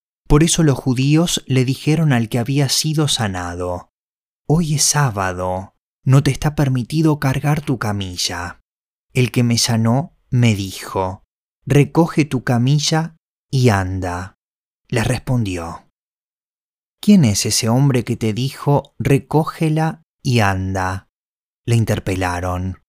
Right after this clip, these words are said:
El que había sido sanado no tenía idea de quién era, porque Jesús se había escabullido entre la mucha gente que había en el lugar. Después de esto, Jesús lo encontró en el templo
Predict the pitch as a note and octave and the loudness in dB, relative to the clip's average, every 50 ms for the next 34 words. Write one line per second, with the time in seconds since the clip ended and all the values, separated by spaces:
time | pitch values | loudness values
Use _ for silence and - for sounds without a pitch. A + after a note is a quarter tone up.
0 | _ _ _ _ _ _ _ _ _ _ _ - C3 C3 B2 - C#3 C3 B2 D3 | _ _ _ _ _ _ _ _ _ _ _ 2 2 2 2 2 0 0 0 0
1 | D#3 D#3+ D3 C#3+ - C#3 B2+ A#2+ A#2+ - - B2+ A#2 A2+ A#2 B2 B2+ C3 C3 D#3 | 0 2 2 2 2 2 2 2 2 2 2 0 2 2 2 2 2 2 2 0
2 | D#3 - - _ - - B2+ C3+ D3+ D3 E3 D3 C#3+ D3 D3+ C#3+ C#3 C3 A2+ C#3 | 0 -2 -4 _ 0 4 4 4 6 6 4 4 4 4 4 2 2 0 0 0
3 | C#3 D3+ D#3+ D#3 C#3+ B2+ A#2 - - - D3 D#3 D3+ C#3 A#2 G2 F#2 F#2 F#2 F2+ | 2 2 2 2 0 0 -2 -4 -4 -2 0 2 2 2 0 0 -4 -4 -4 -4
4 | F2+ F#2 F#2 - _ _ _ _ _ _ _ - - A2 G#2+ - G#2+ G#2 - - | -4 -4 -6 -10 _ _ _ _ _ _ _ 0 0 0 2 0 -4 -6 -6 -6
5 | G#2 G2 - - - A#2+ C#3 D3 - - - _ _ _ _ _ - - - - | -4 -4 -2 -2 -2 -2 -2 -2 -4 -6 -8 _ _ _ _ _ 0 2 2 4
6 | C#3+ C#3 C#3+ D3+ D#3+ D3+ C3 - - - C3 A2+ A2+ A#2+ A2+ - - C#3 D3 D3+ | 4 4 4 2 2 2 0 0 -2 -4 -2 -2 -2 -2 -2 0 2 2 2 4
7 | D3 C#3+ C3 A#2 B2 A#2 A2+ A2+ A2+ A2+ A#2+ C#3 D3+ C#3+ - C3 A2 - - - | 4 2 2 0 0 -2 0 0 2 2 2 2 2 2 0 -2 -4 -4 -4 -2
8 | B2+ C3 C#3 C#3+ C#3+ D3 D#3 D3+ D3+ D#3 _ _ _ _ _ - - C3+ C3 B2 | 0 2 2 2 0 2 0 -2 -2 -2 _ _ _ _ _ -2 0 0 2 0
9 | C3 C3+ C#3+ D#3 E3+ D#3 C3+ A2+ G#2+ G#2 G2 G2 F#2+ F#2 F#2 F2+ E2+ E2 E2+ D#2+ | 0 -2 0 0 0 0 2 0 0 -2 -2 -2 -4 -4 -4 -6 -6 -6 -8 -8
10 | - - _ _ _ _ _ _ _ _ _ _ _ _ - - G#2+ G2 - - | -12 -14 _ _ _ _ _ _ _ _ _ _ _ _ -4 -4 -4 -2 -2 -2
11 | A2 G2 - G#2+ G2 G2+ A2 A2 - - _ - D#3+ E3 D3 D3 - _ _ _ | -2 -2 -2 -2 -2 -2 -2 -4 -8 -10 _ -2 0 0 0 -2 -6 _ _ _
12 | _ _ - - - D3 C#3 - - D#3+ E3 E3 - - - - _ - B2+ C3 | _ _ -10 -4 -2 -2 0 0 0 -2 -2 -2 -4 -6 -6 -8 _ -2 2 2
13 | C#3 C#3 C3+ - - C#3+ C#3 C3+ - - D3 E3 E3+ E3 D3+ C3 A#2+ A2 - - | 4 4 2 2 2 2 2 2 0 2 2 2 4 4 2 2 0 0 0 0
14 | C3+ D3 D#3 D#3 D3+ D3 D#3+ E3 E3 D#3+ - - | 0 2 2 0 0 0 0 0 0 0 -2 -6